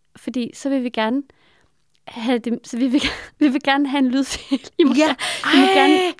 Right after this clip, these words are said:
Speaker 1: tale lyssprog til os her i podcasten,
Speaker 2: Ja.
Speaker 1: fordi man bliver, man bliver helt rolig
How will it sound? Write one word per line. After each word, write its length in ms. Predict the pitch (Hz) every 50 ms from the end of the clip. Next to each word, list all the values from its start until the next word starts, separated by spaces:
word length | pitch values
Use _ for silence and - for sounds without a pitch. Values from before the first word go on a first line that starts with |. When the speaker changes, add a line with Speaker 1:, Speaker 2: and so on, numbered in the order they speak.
| -
Speaker 1:
tale 280 | - - 269 254 262 254
lyssprog 420 | 262 294 - - - - 233 208
til 140 | - - 226
os 240 | 208 220 - - - - - _ _ _ _ _ _ _ _ _ -
her 80 | 226
i 40 | 214
podcasten, 500 | - - 208 - - - 208 233 220 226
Speaker 2:
Ja. 160 | 233 254 254
Speaker 1:
fordi 100 | 262 240
man 120 | 226 220 214
bliver, 200 | - 320 311 - - _ _ - - - - - _ _ _ _ _ _
man 140 | 240 240 226
bliver 200 | - 262 262 247
helt 400 | 233 - 349 349 - - - -
rolig 340 | 220 220 233 247 254 262